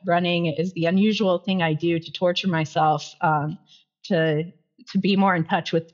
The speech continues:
what riders are going through, to be more in touch with mental exertion and physical exertion. And, um, yeah, just to,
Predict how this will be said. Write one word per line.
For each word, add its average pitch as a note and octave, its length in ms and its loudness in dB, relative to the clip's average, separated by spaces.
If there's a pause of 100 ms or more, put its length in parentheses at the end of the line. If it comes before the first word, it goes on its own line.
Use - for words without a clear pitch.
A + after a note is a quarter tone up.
what - 260 -2
riders F3+ 400 2
are F#3+ 80 0
going F#3+ 340 2
through, G3 380 2
to G3 120 -10
be F#3 120 0
more F#3 160 2
in D#3+ 120 0
touch F3 320 -2
with D#3 200 -2
mental E3 460 0
exertion E3 720 -2 (100)
and D#3 360 0
physical E3 420 0
exertion. D#3 640 -2 (720)
And, D#3 420 0
um, D3+ 440 0 (200)
yeah, D#3 160 0
just D3+ 300 -6
to, D#3+ 240 0